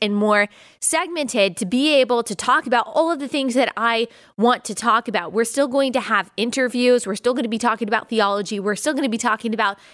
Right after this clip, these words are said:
these big evergreen topics a lot. Um, and that's what I know you guys love about the podcast. And so we're not changing it radically. This is not becoming like a daily news show.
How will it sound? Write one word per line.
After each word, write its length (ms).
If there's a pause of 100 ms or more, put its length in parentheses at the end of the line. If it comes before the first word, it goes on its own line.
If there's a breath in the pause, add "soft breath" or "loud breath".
(160 loud breath)
these 180
big 440
evergreen 640
topics 680
a 80
lot. 600
Um, 340
and 160
that's 220
what 100
I 100
know 160
you 220
guys 320
love 320
about 320
the 60
podcast. 520
And 140
so 160 (340 loud breath)
we're 80
not 200
changing 480
it 80
radically. 440
This 200
is 100
not 400
becoming 440
like 180
a 40
daily 500
news 380
show. 300